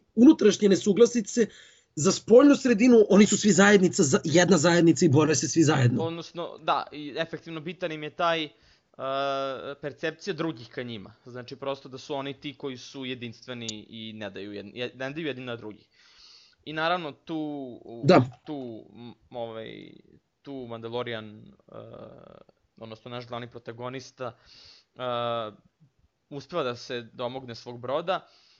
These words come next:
Speaker 2: međutim, to ga dočekuje Griff Karga. E,
Speaker 1: Koji se, naravno,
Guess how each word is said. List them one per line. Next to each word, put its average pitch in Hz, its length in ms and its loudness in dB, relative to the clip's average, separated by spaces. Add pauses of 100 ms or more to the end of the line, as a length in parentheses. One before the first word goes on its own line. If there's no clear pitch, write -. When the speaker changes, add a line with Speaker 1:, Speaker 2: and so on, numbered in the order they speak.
Speaker 2:
međutim, 170 320 -12
to 160 160 -10
ga 139 80 -8
dočekuje 123 500 -10
Griff 120 240 -10
Karga. 139 300 -4
E, - 1200 -12
Speaker 1:
Koji 254 200 8
se, 180 300 2
naravno, 180 720 6